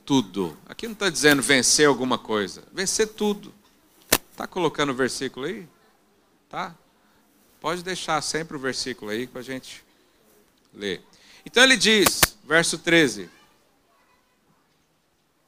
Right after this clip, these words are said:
Olha lá, "Resistir no dia mal,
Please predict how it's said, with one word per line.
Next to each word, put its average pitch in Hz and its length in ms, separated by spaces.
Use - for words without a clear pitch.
Olha 160 120
lá, 143 80
"Resistir 175 560
no 277 120
dia 180 220
mal, 143 440